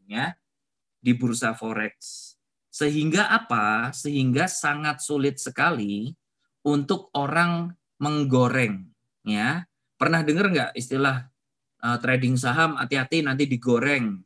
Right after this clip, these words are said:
ya, dinaik turunin, naik turunin, naik turunin, ya. Kalau Anda jadi yang punya perusahaan, ya, Anda tinggal kasih isu apa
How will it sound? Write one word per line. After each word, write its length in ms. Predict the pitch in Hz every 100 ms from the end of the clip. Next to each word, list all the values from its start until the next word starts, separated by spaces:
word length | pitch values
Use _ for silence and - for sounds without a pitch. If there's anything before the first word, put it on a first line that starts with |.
| _
ya, 320 | 104 123 156 - _ _ _ -
dinaik 400 | 113 110 127 127
turunin, 480 | 110 117 117 123 104
naik 320 | 110 131 131
turunin, 480 | 117 113 120 120 107
naik 320 | 104 131 131
turunin, 480 | 117 113 117 120 104
ya. 240 | 110 165 - _ _ _ -
Kalau 160 | 123 131
Anda 240 | 143 165
jadi 340 | 160 135 139
yang 80 | 139
punya 300 | 135 139 135
perusahaan, 880 | 135 131 160 226 208 135 113 113 151 - _ _ _
ya, 240 | - 127
Anda 160 | 143 147
tinggal 400 | 180 151 135 135
kasih 240 | 131 - -
isu 380 | 131 - 156
apa 240 | 139 156